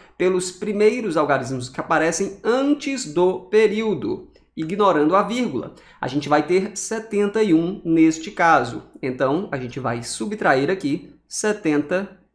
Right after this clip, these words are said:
e um. Vamos lá, mais uma vez. A gente ignora a vírgula e pega o número formado por todos os algarismos até incluir o período.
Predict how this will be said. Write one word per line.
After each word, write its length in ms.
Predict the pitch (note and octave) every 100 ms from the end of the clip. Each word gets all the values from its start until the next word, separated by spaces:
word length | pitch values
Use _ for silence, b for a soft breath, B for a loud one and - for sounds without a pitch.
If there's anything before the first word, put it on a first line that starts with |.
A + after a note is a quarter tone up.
| _
e 220 | - B2 A#2+
um. 500 | D#3 C#3 A2+ G#2+ A#2+ _ _ _
Vamos 220 | D#3 E3 G3
lá, 300 | G3 G#3 G#3
mais 420 | F3+ G#3+ A3 F#3+
uma 160 | G#3+
vez. 240 | F#3 A2+ G#2+
A 80 | A#2+
gente 240 | B2+ B2+
ignora 680 | D3 D#3+ D3 C#3+ F3+ G#3+ C#3
a 40 |
vírgula 480 | B2 B2+ C#3 F#3 G#3
e 100 | E3
pega 360 | D#3 D3+ C#3 C3+
o 80 |
número 260 | C3+ C3 C3
formado 460 | C3+ C#3 C3+ B2+ -
por 180 | C#3
todos 640 | - - A3+ B3 A#3+ G#3+ E3+
os 120 | C#3+
algarismos 540 | D3+ D3+ D3 D#3 D#3
até 640 | E3 F3 - A#3+ B3 B3+ -
incluir 720 | A#3+ C#4 C#4 B3+ A#3 A#3+ B3 -
o 240 | G3+ G#3
período. 680 | - A#3+ A3 B3+ G3+ A#2+